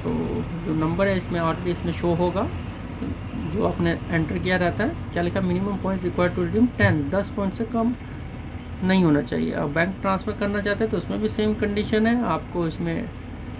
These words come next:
enter करना है amount। तो जैसे एग्जांपल के लिए अभी तो कोई point है नहीं, अगर कोई point होगा in future में तो आपको इसमें redemption करके दिखाऊँगा,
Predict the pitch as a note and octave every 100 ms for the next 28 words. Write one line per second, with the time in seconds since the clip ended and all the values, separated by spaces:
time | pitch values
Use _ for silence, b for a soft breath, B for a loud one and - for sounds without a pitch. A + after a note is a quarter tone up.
0 | - F3 F3 G3 G3 F#3 F#3+ F3+ F#3 F#3+
1 | - F3+ D#3+ E3 E3 F3 E3 E3+ E3+ F3+
2 | F3 F3 E3+ E3+ F3 F3 E3+ F3 F3 F3
3 | F#3 G3 G3 F3 F3 E3 F3 E3+ E3+ E3+
4 | F3 - D#3+ - F#3 F3 F3 D#3+ - E3+
5 | - F3 E3+ D3+ D3 D#3 D#3+ D#3+ D3 D#3+
6 | D3+ D#3 D#3 F#3